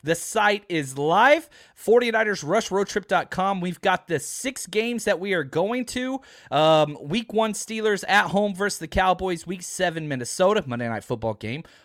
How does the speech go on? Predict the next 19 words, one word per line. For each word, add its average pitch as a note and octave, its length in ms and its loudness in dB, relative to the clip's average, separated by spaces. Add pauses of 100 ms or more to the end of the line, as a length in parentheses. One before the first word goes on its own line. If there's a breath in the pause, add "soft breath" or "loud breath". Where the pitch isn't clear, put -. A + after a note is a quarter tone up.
All A3+ 220 6
the A3+ 80 6
way G#3 180 4
to D3+ 160 -8
Jacksonville, E3+ 640 0
week D3+ 240 -8
ten. F3+ 380 -2 (400 soft breath)
Thanksgiving A3+ 680 2
Day. A#2+ 420 -2
Uh, B2+ 220 0
we're D#3+ 80 -2
doing F#3+ 160 0
a A#2+ 60 -2
Thanksgiving D#3+ 480 -6
Day D#3 180 -4
tailgate, E3 420 -2
baby, B2 280 -6
in G2+ 60 -10
Seattle. B2 600 0